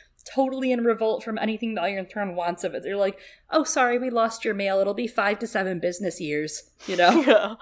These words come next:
Speaker 2: Oh, that's how I
Speaker 1: God.
Speaker 2: feel about these books. Um,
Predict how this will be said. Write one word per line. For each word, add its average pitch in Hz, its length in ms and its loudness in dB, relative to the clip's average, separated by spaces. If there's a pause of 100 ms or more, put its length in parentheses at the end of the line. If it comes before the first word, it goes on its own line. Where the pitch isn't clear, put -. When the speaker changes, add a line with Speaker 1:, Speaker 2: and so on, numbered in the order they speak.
(280)
Speaker 2:
Oh, 269 160 8
that's 247 180 0
how 311 80 8
I 294 80 8
Speaker 1:
God. 175 60 2
Speaker 2:
feel 247 100 4
about 208 240 0
these 190 160 -12
books. 214 440 -6
Um, 202 320 -2